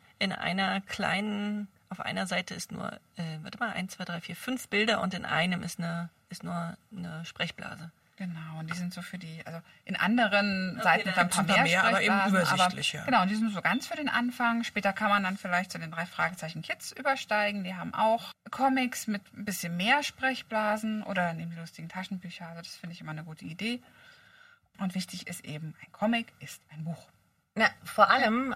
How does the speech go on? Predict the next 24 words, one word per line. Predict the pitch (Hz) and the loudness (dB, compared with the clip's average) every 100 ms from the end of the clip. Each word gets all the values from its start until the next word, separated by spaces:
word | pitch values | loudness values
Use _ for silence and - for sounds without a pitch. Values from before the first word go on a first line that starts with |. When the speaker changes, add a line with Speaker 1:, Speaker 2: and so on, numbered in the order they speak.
| - | -6
Speaker 4:
Bilder | 165 160 262 302 208 | -6 0 2 6 6
lesen | 165 160 160 | 6 0 0
lernen | 160 151 156 165 190 | 2 6 6 6 0
ist | - - | -2 4
auch | 185 - - - | 2 2 -10 -2
eine | 175 170 | 0 0
Grundvoraussetzung | - 202 - 180 196 202 208 - 185 | 0 -2 0 4 4 4 -2 -2 -4
und | 165 160 | -2 -4
ein | |
Vorschritt | - - 240 302 - 185 180 | -4 -2 0 0 -2 -4 -4
dazu, | 175 - 196 196 - | -6 -6 -6 -4 -6
Sprache | - - 165 165 - - _ _ - _ _ | -4 -2 0 0 -4 -8 _ _ -20 _ _
zu | - - | -4 -2
entschlüsseln. | 156 - - 139 139 139 139 - - - - | 0 0 -2 -6 -6 -10 -12 -18 -20 -18 -6
Denn | 170 | -4
das | 156 | -4
sind | 165 | -2
ja | 156 160 | 4 4
auch | - - - - - | 2 -6 -20 -18 -2
Bilder | 175 156 147 | 2 4 2
eigentlich, | - 143 139 147 - | 2 -2 -8 -10 -14
die | 139 | -14
wir | 147 | -10
da | - - | -10 -12